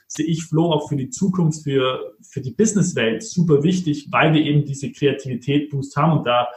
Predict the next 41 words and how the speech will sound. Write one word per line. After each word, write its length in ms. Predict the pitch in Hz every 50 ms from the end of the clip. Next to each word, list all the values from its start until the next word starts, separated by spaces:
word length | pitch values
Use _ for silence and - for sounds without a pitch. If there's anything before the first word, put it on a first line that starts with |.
| - - - _ _
neulich 260 | 139 139 147 147 151
habe 100 | 147 143
ich 40 | 147
eine 80 | 151
Studie 280 | - - 180 175 175 160
gelesen, 600 | 147 147 143 143 147 147 147 147 156 147 - - - _ _
dass 180 | - 127 123 -
es 140 | 131 - -
die 80 | 139
Produktivität 800 | - - 147 143 139 - - 139 - - - 175 180 156 - -
um 240 | 139 131 131 131 127
den 140 | 131 127 -
Faktor 320 | - 135 - - - -
fünf 280 | - - 165 175 - -
erhöht. 340 | 131 120 135 160 160 160 160
Das 140 | 120 -
heißt, 260 | 123 127 131 131 - -
wenn 120 | 139 131
ich 100 | - -
nur 220 | 156 160 156 143
am 80 | 139 147
Montag 320 | 165 175 170 151 - - -
arbeite 580 | 131 156 170 165 170 165 - - 175 160 151 - - - - _
und 160 | - 139 131
die 80 | - -
anderen 320 | 135 139 160 160 151 143
nicht 240 | 143 165 196 185 175
im 80 | 143 135
Flow 220 | - - 151 165
sind, 220 | 160 156 143 - 147
ich 160 | 151 147 -
bin 100 | 147 139
im 100 | 131 117
Flow, 240 | - - 156 165 160
dann 160 | 156 147 139
kann 160 | - 151 139
ich 120 | 131 -
dann 160 | - 139 135 135
Feierabend 560 | - 131 143 151 139 139 151 156 156 151 - - - - - _ _
machen 340 | 131 139 151 147 - 160 -
und, 260 | - 143 143 135 -